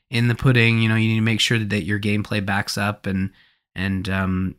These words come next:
y-, your actual monetization makes sense. But, um, you,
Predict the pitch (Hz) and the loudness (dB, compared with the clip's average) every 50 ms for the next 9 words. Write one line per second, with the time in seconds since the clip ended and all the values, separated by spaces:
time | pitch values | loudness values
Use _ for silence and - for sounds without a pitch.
0 | _ - 98 101 92 - 104 104 98 95 107 117 - - - 107 101 101 101 98 | _ -6 -6 -4 -4 -4 -4 -2 0 2 2 0 0 -2 -2 -2 -2 -2 0 0
1 | 98 95 - - 98 92 95 95 101 98 - 104 98 95 92 92 90 - 101 98 | -2 -2 -4 -4 -6 -4 -2 -2 -2 -2 -2 -2 -2 0 0 -2 -2 -4 -4 -4
2 | 98 92 - - - 139 139 120 101 95 - - - - 95 92 90 - - _ | -4 -4 -2 0 2 2 2 2 2 -2 -4 -8 -8 -6 -4 -4 -4 -6 -10 _
3 | _ _ _ _ _ _ _ _ - 92 95 95 92 90 90 - - _ _ _ | _ _ _ _ _ _ _ _ -8 -6 -4 -4 -6 -6 -8 -10 -12 _ _ _
4 | _ 110 110 110 - | _ -4 -2 -2 -2